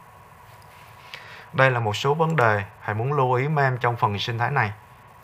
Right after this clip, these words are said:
Tóm lại, mấy em cố gắng nắm được những kiến thức. Phần sinh thái này, mấy em cố gắng nắm các khái niệm,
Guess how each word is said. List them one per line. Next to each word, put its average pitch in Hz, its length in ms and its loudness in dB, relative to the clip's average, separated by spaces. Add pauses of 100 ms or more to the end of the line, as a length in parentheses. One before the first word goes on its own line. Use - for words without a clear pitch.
Tóm 143 160 2
lại, 98 300 4
mấy 120 80 -4
em 135 80 -2
cố 143 140 2
gắng 143 360 -2 (140)
nắm 127 360 0
được 113 280 2 (120)
những 98 160 -8
kiến 143 220 -4
thức. - 220 -8 (640)
Phần 120 200 4
sinh 135 180 -4
thái 135 180 2
này, 120 260 2
mấy 117 100 0
em 135 60 0
cố 147 140 2
gắng 147 260 0
nắm 156 240 0
các 170 180 0
khái 160 180 0
niệm, 107 380 -2